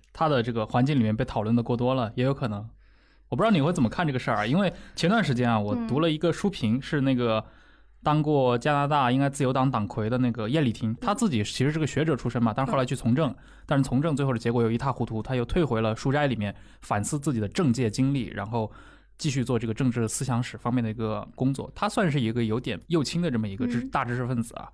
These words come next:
Speaker 2: 嗯。
Speaker 1: 他在点评佩里安德森的一本书，那本书是那个《美国对外政策及其智囊》，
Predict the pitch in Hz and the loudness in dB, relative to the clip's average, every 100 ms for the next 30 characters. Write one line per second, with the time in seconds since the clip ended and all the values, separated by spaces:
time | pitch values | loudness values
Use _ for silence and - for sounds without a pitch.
0 | - 247 226 233 - 208 214 208 208 143 | -12 -8 -8 -10 -2 0 0 0 0 0
1 | - 139 107 107 117 120 - 120 135 143 | 0 0 0 0 -2 0 2 2 2 2
2 | 127 165 160 151 113 107 - - 147 151 | 0 0 0 0 -2 -6 -6 -2 -2 0
3 | 120 - 135 - 120 113 - - - - | 0 -2 -6 -4 -4 -4 -6 -20 -16 -2
4 | 123 110 110 - 110 117 156 147 135 170 | -2 0 -2 0 2 2 2 2 2 2
5 | 143 - 139 117 110 - 123 139 139 143 | 0 0 0 0 -2 -4 -4 -2 -2 -2
6 | 95 | -2